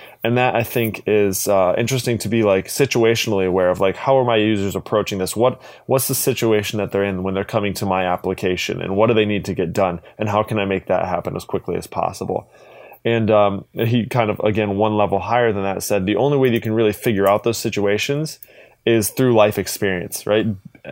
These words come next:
Having used the application, which is why I think Basecamp is such an incredible product, is because they literally use it for everything. They use it to drive their own development and to drive their discussions about Basecamp.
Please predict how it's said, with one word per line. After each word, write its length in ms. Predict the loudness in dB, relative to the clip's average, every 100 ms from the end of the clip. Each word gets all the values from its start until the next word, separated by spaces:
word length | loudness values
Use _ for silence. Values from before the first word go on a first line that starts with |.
| -12 -8
Having 380 | -2 0 2 2
used 420 | 2 2 2 0
the 100 | 2
application, 720 | 2 0 -4 -2 -2 -2 -8 -10 -20 -4
which 160 | -2 0
is 100 | 2
why 320 | 4 4 4
I 60 | 2
think 320 | -2 -6 0
Basecamp 520 | 0 0 -2 -2 -2
is 100 | -4
such 220 | -6 -4
an 140 | -2 -2
incredible 520 | -4 -6 -4 -2 -2
product, 420 | -2 0 2 0 -6
is 60 |
because 240 | -6 -2 0
they 120 | 2
literally 380 | 2 2 2 2
use 220 | 2 0
it 120 | -4
for 100 | -2
everything. 520 | 0 0 -2 -6 -8 -16 -20 _
They 160 | 2 4
use 260 | 4 4 2
it 100 | -2
to 100 | -2
drive 500 | 2 4 4 2 2
their 220 | 0 2
own 240 | 2 2 0
development 640 | 4 4 4 0 -4 -4
and 160 | -6 -4
to 100 | 0
drive 360 | 4 4 4
their 160 | 2 2
discussions 560 | 0 0 0 0 -4
about 360 | -4 0 0 2
Basecamp. 600 | -2 -4 -6 -6 -8